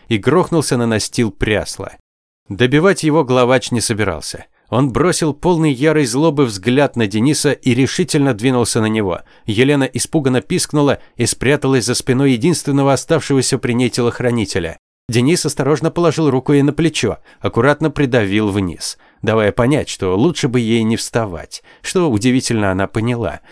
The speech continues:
и даже не стала спорить, только протянула ему изящную сабельку с вычурной гардой.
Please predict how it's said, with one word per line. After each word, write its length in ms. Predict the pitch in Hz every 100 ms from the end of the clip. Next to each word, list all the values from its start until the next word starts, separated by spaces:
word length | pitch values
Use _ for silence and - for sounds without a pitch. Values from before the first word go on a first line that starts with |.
| _
и 160 | 101 98
даже 240 | 107 107
не 80 | 139
стала 260 | 131 180 151
спорить, 560 | - 208 165 69 - - -
только 320 | 123 101 120
протянула 540 | 92 127 - 123 120 110
ему 200 | 107 107
изящную 380 | 110 107 113
сабельку 480 | 101 135 131 98 -
с 140 | 87 120
вычурной 480 | 139 147 131 123
гардой. 560 | 113 120 90 78 80 -